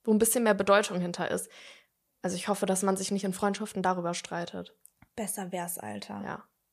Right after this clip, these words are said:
Speaker 2: Okay, ich mach jetzt trotzdem weiter, weil ich glaub, wir f-, können jetzt auch nicht rumreimen.
Speaker 1: Also wenn über irgendwas mit Bedeutung gelogen wird, dann sollte man das konfrontieren
Speaker 2: Ja.
Speaker 1: und der Person sagen, sie soll lieber die Wahrheit sagen.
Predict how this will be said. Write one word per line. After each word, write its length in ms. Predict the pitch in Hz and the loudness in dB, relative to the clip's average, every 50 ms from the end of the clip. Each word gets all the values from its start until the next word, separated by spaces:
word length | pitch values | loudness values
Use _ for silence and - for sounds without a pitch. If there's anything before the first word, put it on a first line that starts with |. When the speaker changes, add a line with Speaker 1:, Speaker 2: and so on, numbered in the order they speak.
| _ _ _ _ _ - - - - _ | _ _ _ _ _ -20 -20 -20 -14 _
Speaker 2:
Okay, 220 | - 220 214 - 220 | -6 -6 -2 0 -2
ich 80 | 208 208 | 0 0
mach 100 | 214 220 | 0 -2
jetzt 180 | 233 226 - | -2 -2 -2
trotzdem 280 | - 233 226 - 226 214 | -2 -2 -2 0 0 2
weiter, 320 | 214 220 220 214 226 208 | 4 4 4 2 2 0
weil 120 | 190 196 196 | 0 0 0
ich 80 | 196 | 0
glaub, 180 | - 202 196 202 | -2 -6 -6 -4
wir 80 | 196 196 | -6 -8
f-, 220 | - - - - _ _ _ - | -8 -10 -14 -16 _ _ _ -10
können 220 | - 208 202 202 | -6 -2 0 0
jetzt 180 | 196 196 196 208 | 0 0 0 0
auch 200 | 196 196 196 - | -2 -2 -2 -4
nicht 220 | 202 196 - - | -4 -4 -4 -2
rumreimen. 600 | 196 208 208 196 190 180 160 160 165 180 226 320 - | 0 0 0 0 0 2 2 4 4 4 2 2 4
Speaker 1:
Also 200 | - 202 220 208 | 4 6 8 8
wenn 140 | 220 220 233 | 8 8 8
über 220 | 233 214 214 - | 8 8 8 8
irgendwas 280 | 214 233 233 226 220 - | 8 8 8 6 6 4
mit 140 | 214 202 - | 2 2 2
Bedeutung 420 | 190 185 196 202 202 - 226 220 | 4 6 6 6 6 6 4 4
gelogen 400 | 208 196 196 196 214 214 226 214 | 4 6 6 6 6 6 4 4
wird, 220 | 202 202 196 - 196 | 4 4 4 6 6
dann 260 | 175 175 180 175 - - | 6 6 4 0 -2 -4
sollte 340 | - - 190 185 190 - 208 | -4 0 2 2 2 4 2
man 140 | 190 190 190 | 2 2 2
das 140 | 190 - - | 0 0 0
konfrontieren 840 | - 208 196 190 - - 185 180 180 - - 220 220 208 208 214 214 | 2 2 2 2 2 0 0 0 0 0 2 4 4 6 6 4 4
Speaker 2:
Ja. 160 | - - - - - _ _ _ - _ | 2 0 -2 -2 -6 _ _ _ -6 _
Speaker 1:
und 120 | - 202 196 | 4 8 8
der 80 | 202 196 | 8 8
Person 380 | 196 - 202 190 196 202 196 | 8 6 2 4 4 4 4
sagen, 260 | 185 165 175 190 185 185 | 6 6 6 6 6 4
sie 80 | 185 | 4
soll 200 | 185 196 196 196 | 6 8 8 8
lieber 200 | 208 208 202 196 | 8 8 6 6
die 120 | 190 196 190 | 6 8 8
Wahrheit 320 | 185 196 214 220 202 202 | 8 8 8 6 4 4
sagen. 380 | - 156 165 175 175 196 220 | 4 2 4 4 4 2 -2